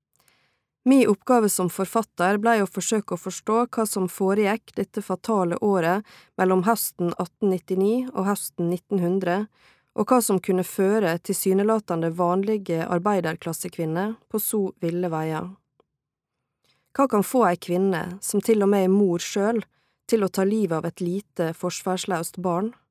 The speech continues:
Og ikke bare ett, men mange. I starten grunna jeg over hva sjanger jeg skulle bruke for å skrive om englemakerskene.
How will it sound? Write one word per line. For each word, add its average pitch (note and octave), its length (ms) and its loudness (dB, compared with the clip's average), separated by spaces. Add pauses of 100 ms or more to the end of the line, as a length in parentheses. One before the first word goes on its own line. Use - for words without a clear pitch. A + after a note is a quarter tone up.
(640)
Og G#3 120 2
ikke A3 180 -2
bare G3+ 220 2
ett, - 420 -8 (240)
men G3+ 200 2
mange. G3 440 2 (1900)
I G#3+ 140 0
starten A3 500 4
grunna G#3 360 6
jeg G#3 100 4
over F3 240 2
hva A3 140 -2
sjanger F3+ 420 2
jeg D#3+ 120 -4
skulle F3+ 240 -2
bruke F#3 360 0
for F#3+ 180 -6
å E3+ 60 -6
skrive G3+ 480 -2
om E3 240 0
englemakerskene. F#3 1040 -2